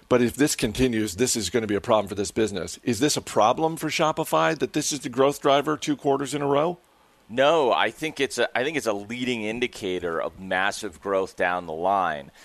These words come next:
Speaker 2: because more stores on the Shopify platform, like, it's, it's a lagging indicator. You get a store on the Shopify platform, then that store, presuming it succeeds, it starts generating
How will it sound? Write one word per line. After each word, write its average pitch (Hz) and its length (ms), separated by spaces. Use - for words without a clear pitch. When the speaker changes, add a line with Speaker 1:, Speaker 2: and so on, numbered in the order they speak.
Speaker 2:
because 123 560
more 110 320
stores 98 800
on 95 160
the 85 60
Shopify 98 680
platform, 101 400
like, 120 180
it's, 135 200
it's - 140
a 147 60
lagging 120 520
indicator. 85 600
You 92 240
get 127 220
a - 20
store 107 400
on 95 120
the 87 80
Shopify 85 680
platform, 85 720
then 110 240
that 101 200
store, 95 560
presuming 120 640
it 104 180
succeeds, 113 760
it 113 120
starts 92 400
generating 101 880